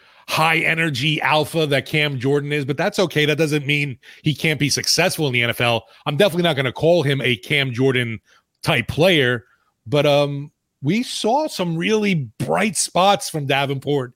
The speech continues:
It was just really unfortunate the dude could just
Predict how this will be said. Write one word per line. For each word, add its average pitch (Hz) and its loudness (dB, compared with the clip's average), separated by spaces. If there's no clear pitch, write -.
It 147 0
was 190 4
just 180 2
really 175 6
unfortunate 170 0
the 135 0
dude 147 2
could 165 -2
just 131 0